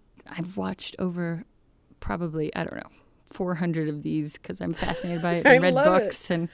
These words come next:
Speaker 2: I love
Speaker 1: yeah.
Speaker 2: it.
Speaker 1: So she, all of a sudden, there's this whooshing feeling and she goes back into her body. And then the next thing she knows, she's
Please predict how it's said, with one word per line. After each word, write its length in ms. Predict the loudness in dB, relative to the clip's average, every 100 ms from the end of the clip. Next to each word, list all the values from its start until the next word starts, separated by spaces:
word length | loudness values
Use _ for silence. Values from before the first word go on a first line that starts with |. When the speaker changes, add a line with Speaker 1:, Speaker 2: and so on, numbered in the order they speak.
| -10 -14 -16 -20 -10
Speaker 2:
I 20 |
love 80 | 2
Speaker 1:
yeah. 260 | 8 8 6
Speaker 2:
it. 140 | -2 -14 -20 -20 -20 -20 _ _ _ _
Speaker 1:
So 260 | 4 8 10
she, 720 | 8 6 6 8 8 8 6 4
all 80 | 4
of 60 |
a 40 | 4
sudden, 460 | 4 4 4 2 -4 -20 _ -2
there's 160 | -2
this 260 | 0 -2 -4
whooshing 600 | 4 10 10 10 4 4
feeling 400 | 4 2 4 4
and 100 | 2
she 120 | 0
goes 180 | -2 0
back 320 | 0 -2 0
into 120 | 0
her 100 | 0
body. 340 | -2 -2 0 0
And 100 | -2
then 140 | -2
the 60 | -2
next 200 | -4 -6
thing 120 | -6
she 160 | -6 -4
knows, 300 | -4 -4 -6
she's 520 | -6 -6 -4 -6 -8